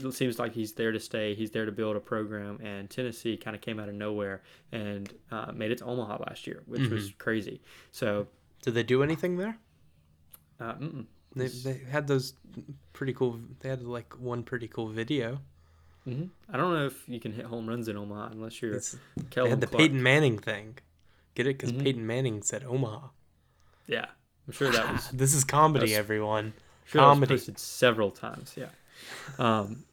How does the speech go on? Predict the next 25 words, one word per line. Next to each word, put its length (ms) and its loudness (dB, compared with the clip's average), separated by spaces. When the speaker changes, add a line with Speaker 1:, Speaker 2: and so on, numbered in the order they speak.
Speaker 1:
then 200 6
to 100 8
round 280 6
out 280 2
the, 180 0
uh, 280 -2
S 220 -4
E 40 -2
C 520 0
East, 420 0
we've 220 -4
got 180 -2
South 220 -2
Carolina 400 0
at 100 -8
sixteen 400 -6
and 120 -6
fourteen. 440 -2
Speaker 2:
Which 20 -2
I 20 -2
think 160 2
they're 120 4
better 280 4
than 180 -8
that. 240 -10